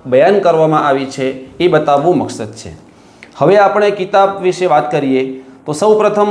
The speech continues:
બહારથી જોઈએ તો કિતાબના પેજ માશાઅલ્લાહ ખૂબ સુંદર અને બહેતરીન ક્વોલિટીના છે, બેસ્ટ ક્વોલિટી પેપર કિતાબ માટે વાપરવામાં આવ્યું છે. એ સાથે કિતાબમાં અક્ષરો જોઈએ તો ડબલ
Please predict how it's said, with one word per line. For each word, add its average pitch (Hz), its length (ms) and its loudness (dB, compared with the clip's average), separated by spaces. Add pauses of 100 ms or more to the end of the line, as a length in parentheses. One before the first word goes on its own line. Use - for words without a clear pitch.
(120)
બહારથી 170 480 2
જોઈએ 196 380 2 (500)
તો - 80 -2
કિતાબના 165 640 0 (100)
પેજ 170 220 -2 (160)
માશાઅલ્લાહ 143 640 0 (320)
ખૂબ 196 280 4
સુંદર 165 520 0 (760)
અને 147 180 -4
બહેતરીન 160 640 0
ક્વોલિટીના 165 580 0
છે, 175 200 0 (320)
બેસ્ટ 190 380 0 (120)
ક્વોલિટી 175 520 0 (260)
પેપર 160 320 0 (280)
કિતાબ 156 400 0
માટે 151 260 0
વાપરવામાં 135 560 0
આવ્યું 170 300 0
છે. 170 200 -4 (580)
એ 196 160 2
સાથે 180 500 2
કિતાબમાં 175 680 0 (360)
અક્ષરો 208 460 0
જોઈએ 135 360 -2 (460)
તો 151 80 -4
ડબલ 180 340 2